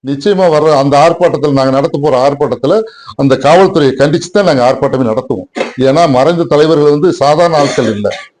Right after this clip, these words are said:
பலமுறை தேர்தலில் போட்டியிட்டு ஜெயிச்சவரு, மகாத்மா காந்திக்கு எதிராக ஜெயிச்சவரு நேதாஜி. அப்படிப்பட்ட தலைவர்களை வந்து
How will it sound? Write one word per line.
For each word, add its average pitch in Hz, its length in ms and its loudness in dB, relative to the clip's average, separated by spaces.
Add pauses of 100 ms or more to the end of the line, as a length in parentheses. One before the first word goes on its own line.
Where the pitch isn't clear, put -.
(840)
பலமுறை 165 540 2
தேர்தலில் 165 440 2
போட்டியிட்டு 151 540 0
ஜெயிச்சவரு, 135 560 0 (600)
மகாத்மா 165 600 2
காந்திக்கு 147 840 2
எதிராக 147 680 4 (100)
ஜெயிச்சவரு 139 520 0
நேதாஜி. 139 640 0 (840)
அப்படிப்பட்ட 151 560 0
தலைவர்களை 165 540 2
வந்து 151 580 0